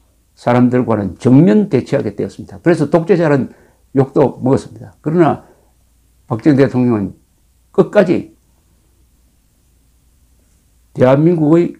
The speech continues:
현실은 민주주의를 그냥 그대로 이식할 수 없다. 서양에서 민주주의가 발전하는 데는 수백 년이 걸렸다. 수많은 시행착오가 있었다. 한국도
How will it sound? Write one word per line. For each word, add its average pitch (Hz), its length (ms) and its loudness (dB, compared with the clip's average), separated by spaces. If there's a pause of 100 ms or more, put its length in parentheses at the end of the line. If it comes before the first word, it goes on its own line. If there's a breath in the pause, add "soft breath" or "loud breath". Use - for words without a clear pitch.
현실은 110 720 -2 (2250)
민주주의를 143 1120 2 (800)
그냥 147 280 2
그대로 143 560 2
이식할 135 460 -4
수 135 120 -6
없다. - 460 -8 (760)
서양에서 156 560 2
민주주의가 143 580 -2
발전하는 120 460 -6
데는 113 400 -6 (160)
수백 147 400 2
년이 214 220 -2
걸렸다. 104 500 -6 (640)
수많은 175 400 4
시행착오가 160 560 -4
있었다. - 400 -16 (460)
한국도 180 880 0